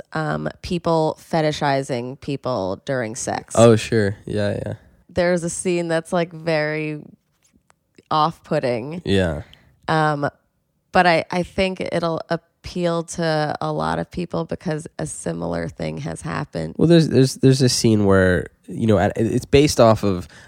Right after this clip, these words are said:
Speaker 2: I was dating someone, and it doesn't happen to me in the show, but it was based off, like, I, I went on a couple dates with somebody who I could tell she was just into that I was Muslim, you know, she,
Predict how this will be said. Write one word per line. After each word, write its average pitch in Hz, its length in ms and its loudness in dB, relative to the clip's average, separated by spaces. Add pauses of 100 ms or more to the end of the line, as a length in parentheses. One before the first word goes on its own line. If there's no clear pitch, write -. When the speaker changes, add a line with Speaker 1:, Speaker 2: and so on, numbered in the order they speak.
(120)
Speaker 2:
I 104 120 4
was 101 160 4
dating 98 340 2
someone, 90 600 -2
and 98 340 -2
it 104 60 -4
doesn't 147 200 4
happen 131 260 2
to 104 60 2
me 98 100 0
in 90 80 0
the 82 60 -2
show, 85 320 -2
but 85 120 -4
it - 20 0
was 90 60 -2
based - 240 -2
off, 90 140 -2
like, 85 140 0
I, 87 120 -2
I 101 100 -6
went 117 140 2
on 92 60 2
a 95 40 -2
couple 87 220 -8
dates 87 180 -4
with - 100 -6
somebody 80 300 -6
who 67 200 -6 (340)
I - 40 -4
could 113 100 -2
tell 95 120 0
she - 160 -6
was 85 100 -10
just 90 200 -10
into 87 520 -6 (800)
that 101 240 -2
I 87 120 2
was 82 360 -8 (180)
Muslim, 82 500 -4
you 92 60 -2
know, 98 60 0
she, - 160 -8